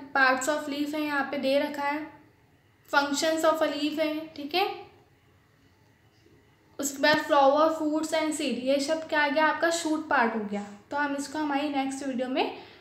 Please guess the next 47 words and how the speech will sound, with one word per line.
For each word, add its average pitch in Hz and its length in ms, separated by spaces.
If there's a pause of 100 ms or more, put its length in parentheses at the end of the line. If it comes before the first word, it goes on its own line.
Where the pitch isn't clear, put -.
(160)
discuss 262 500
करेंगे। 220 420
I 262 220
hope 320 160
आपको 311 280
इतना 285 280
chapter 285 340
समझ 277 220
में 269 180
आया 247 340
हो। 320 180 (1040)
कल 285 160
हम 285 260
फिर 339 240
मिलेंगे 302 340
एक 339 120
नए 254 300
video 247 360
के 262 120
साथ, 285 360
एक 269 140
नए 254 360 (100)
topic 240 360
के 214 100
साथ, - 320 (460)
साइंस 240 360
के 302 80
एक 294 160
नए 240 160
topic 214 340
के 220 120
साथ, - 420
ओके। 247 260 (420)
अगर 277 240
आपको 311 240 (180)
कुछ 320 220
भी 285 120 (140)
chapter 320 440
से 302 120
related 247 520
डाउट 233 300
है 359 100
तो 359 80
आप 294 240
मुझे 262 200
comment 226 440
करके 226 280